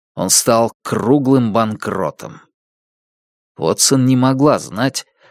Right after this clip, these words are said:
что сегодняшний гость в ее доме собирается вернуть украденные деньги до последнего фунта. К вечеру пара миллионов осядет на прорве иностранных счетов,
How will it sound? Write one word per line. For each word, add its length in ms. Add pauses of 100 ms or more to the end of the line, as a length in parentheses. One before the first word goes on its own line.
что 260
сегодняшний 640
гость 320
в 40
ее 180
доме 280
собирается 580
вернуть 500
украденные 560
деньги 420
до 280
последнего 960
фунта. 580 (460)
К 80
вечеру 580
пара 320
миллионов 600
осядет 500
на 140
прорве 500
иностранных 680
счетов, 600